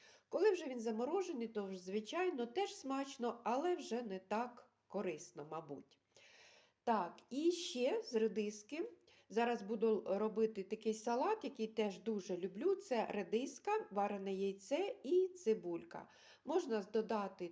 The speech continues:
туди ще молодої капусти, але капусту ми ще не виростили, ще <laughs> вона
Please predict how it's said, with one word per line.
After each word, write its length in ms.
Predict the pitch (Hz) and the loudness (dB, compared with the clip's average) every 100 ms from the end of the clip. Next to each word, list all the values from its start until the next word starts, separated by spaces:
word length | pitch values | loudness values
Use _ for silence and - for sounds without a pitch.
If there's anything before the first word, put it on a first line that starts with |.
| - - | -10 -12
туди 320 | 190 185 180 | -6 -2 -2
ще 320 | - - 185 | -4 -4 -2
молодої 720 | 180 175 170 175 165 160 160 - _ | -2 -2 -2 -2 -4 -6 -12 -16 _
капусти, 680 | - 269 339 440 - 392 403 440 _ _ - _ | -8 -4 2 2 2 0 0 -4 _ _ -20 _
але 280 | 180 185 180 | -2 -2 -2
капусту 600 | 180 185 208 190 - 175 | -6 -6 -6 -8 -10 -10
ми 160 | 175 170 | -8 -10
ще 280 | - 175 | -8 -10
не 180 | 165 180 | -4 -2
виростили, 720 | 202 294 359 359 - 359 359 | 2 2 2 0 0 4 4
ще 360 | 359 - - 233 | 2 -6 -4 -2
<laughs> 40 | |
вона 420 | - 196 208 208 | 0 -2 -2 -4